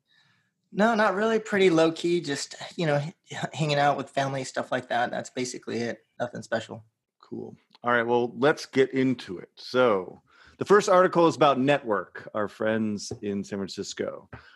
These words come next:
Speaker 2: Uh, they raised an additional forty million dollars, uh, to help mobile games gain traction, is what it says. Uh, basically, fundamentally, they're just building,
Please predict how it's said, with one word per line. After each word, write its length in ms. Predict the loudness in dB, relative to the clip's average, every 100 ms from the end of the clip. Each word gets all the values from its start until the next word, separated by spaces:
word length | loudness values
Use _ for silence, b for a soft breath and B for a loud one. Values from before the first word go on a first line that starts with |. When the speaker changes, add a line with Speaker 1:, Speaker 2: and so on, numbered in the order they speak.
| B -2
Speaker 2:
Uh, 240 | 2 4
they 120 | 6
raised 260 | 6 4 4
an 60 | 4
additional 340 | 4 6 4
forty 340 | 6 4 6
million 280 | 6 8 8
dollars, 640 | 6 6 6 4 0 -6 -6
uh, 300 | 2 6 6
to 180 | 4 2
help 320 | 6 6 4 _ _ _ _ _ _ _ 4
mobile 320 | 6 8 6
games 460 | 6 6 6 4 4
gain 320 | 6 8 6
traction, 680 | 4 2 2 0 -6 -8 -12
is 100 | -14
what 160 | -12 -14
it 120 | -14
says. 500 | -14 -14 -18 -18 -18 -6
Uh, 320 | -4 -4 -4 6
basically, 420 | 6 8 6 6
fundamentally, 520 | 4 2 4 4 6
they're 120 | 4
just 200 | 4 2
building, 500 | 4 6 6 2 0